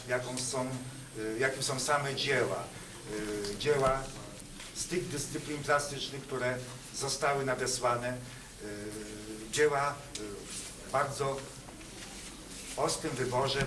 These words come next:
bo tylko około połowy prac zostało wyeksponowanych z prac nadesłanych. Y, jest to wystawa, y, moim zdaniem bardzo ważna dla środowiska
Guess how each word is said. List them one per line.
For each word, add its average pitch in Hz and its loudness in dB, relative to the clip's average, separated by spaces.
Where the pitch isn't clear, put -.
bo 127 2
tylko 127 2
około 123 0
połowy 131 4
prac 127 4
zostało 113 4
wyeksponowanych 110 0
z - -4
prac - -2
nadesłanych. 110 0
Y, 113 -2
jest 156 4
to 165 2
wystawa, 139 6
y, 104 -6
moim 151 0
zdaniem 139 2
bardzo 127 2
ważna 147 4
dla 120 0
środowiska 127 -2